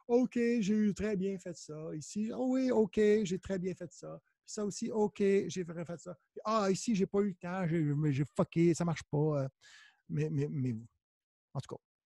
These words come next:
ça, c'est juste pour, euh, c'est, avant, il y avait des coches à, il y a-, il y avait des, euh, des crochets à, à cliquer. Sur le, le document, là, c'est des crochets à cliquer. Bon, ça ici,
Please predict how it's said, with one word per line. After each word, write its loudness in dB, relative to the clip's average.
ça, 0
c'est 0
juste 4
pour, 0
euh, -2
c'est, -12
avant, 4
il 8
y 10
avait 6
des 4
coches -2
à, -8
il -6
y -4
a-, -14
il -6
y -2
avait -2
des, 0
euh, -2
des -6
crochets -4
à, -8
à 0
cliquer. -4
Sur -8
le, -4
le -8
document, -10
là, -14
c'est -20
des -16
crochets -20
à -18
cliquer. -20
Bon, 0
ça 8
ici, 10